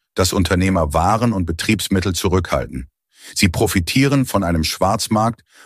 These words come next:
auf dem man nahezu alles für einen fürstlichen Preis bekommen kann. Sie warten also ab, welche Richtungsentscheidungen für die Westzonen getroffen werden,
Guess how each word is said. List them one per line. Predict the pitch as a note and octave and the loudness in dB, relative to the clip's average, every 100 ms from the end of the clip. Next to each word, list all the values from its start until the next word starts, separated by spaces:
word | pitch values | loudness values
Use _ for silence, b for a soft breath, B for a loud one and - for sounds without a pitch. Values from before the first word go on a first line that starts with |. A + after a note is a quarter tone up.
| b | b
auf | E2+ | 0
dem | - G2 | 2 4
man | F2 D#2 | 4 2
nahezu | E2 G2+ G2 F#2 - | 2 0 0 -2 0
alles | F#2 A2 A#2+ | 0 0 -2
für | - D#2 | -4 -2
einen | D2 | -2
fürstlichen | C2+ G#2 F2 E2+ E2+ | -2 -2 -2 -4 -2
Preis | E2 F2+ E2+ | -2 0 -2
bekommen | - D#2 D2 C2+ | -2 -4 -4 -4
kann. | C2 B1+ - _ _ B B B B | -6 -6 -10 _ _ B B B B
Sie | G2 F2 | 2 4
warten | A2+ D3 C3 | 4 2 0
also | G#2 F#2 | 2 2
ab, | D#2+ A2 - - - | 2 0 -2 -16 -4
welche | F2+ F#2 F2 E2 | 2 2 2 2
Richtungsentscheidungen | F2 - G2 - D#2+ - E2+ E2 E2 D#2 | 0 0 -2 -2 -4 0 0 0 0 -2
für | D2 D#2 | -2 -4
die | D2+ | -2
Westzonen | E2 D#2+ - D#2 D2+ | 0 -2 -2 -2 -2
getroffen | D2 - D#2+ E2 | -2 -4 -2 -2
werden, | D2 C#2+ C#2+ | -2 -2 -4